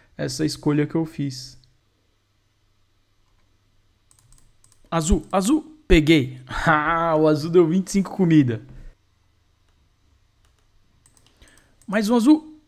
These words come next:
Peguei mais um azul. Sem vergonha, quase fugiu, hein?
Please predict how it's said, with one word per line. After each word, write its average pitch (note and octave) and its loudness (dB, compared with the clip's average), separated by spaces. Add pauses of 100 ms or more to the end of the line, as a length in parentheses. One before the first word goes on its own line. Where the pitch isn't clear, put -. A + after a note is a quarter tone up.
(140)
Peguei D#3+ 6
mais D#3+ 0
um E3 -2
azul. C#3+ 2
Sem D3 -2
vergonha, D3 4
quase D#3 2
fugiu, D#3 2
hein? F#3+ -2